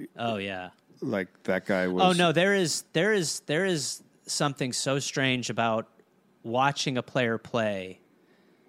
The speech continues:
Speaker 1: Like, a, a friend of mine got me, like, a Brett Favre cameo. Um, this is before, <laughs> this is, I mean, he's had some, he's made some
Speaker 2: <laughs>
Speaker 1: terrible statements as of late. And, and believe me, my,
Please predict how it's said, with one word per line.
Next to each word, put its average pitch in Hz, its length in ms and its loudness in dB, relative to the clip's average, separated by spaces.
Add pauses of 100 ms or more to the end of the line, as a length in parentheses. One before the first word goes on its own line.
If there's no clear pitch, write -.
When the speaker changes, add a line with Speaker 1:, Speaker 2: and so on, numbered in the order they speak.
(580)
Speaker 1:
Like, 151 200 0
a, - 220 -6
a 160 120 -6
friend 196 240 -2
of 202 60 0
mine 143 120 2
got 123 160 0
me, 123 100 -2
like, 113 160 -2
a 110 60 0
Brett 117 240 -2
Favre 117 260 -2
cameo. 131 680 -4 (1120)
Um, 98 520 -4
this 139 200 0
is 120 100 -2
before, 113 440 -4 (100)
<laughs> - 120 -20
this - 200 -6
is, - 280 -8 (520)
I 104 100 -6
mean, 117 100 0
he's 104 140 -4
had 107 180 -4
some, 92 280 -10 (460)
he's 104 320 -6 (260)
made 302 160 8
some 311 180 6
Speaker 2:
<laughs> - 20 -
Speaker 1:
terrible 123 300 2
statements 117 440 -4
as 110 160 0
of 113 140 -2
late. 123 220 8 (220)
And, 135 380 6
and 143 180 6
believe 180 300 8
me, 180 220 6
my, 160 320 6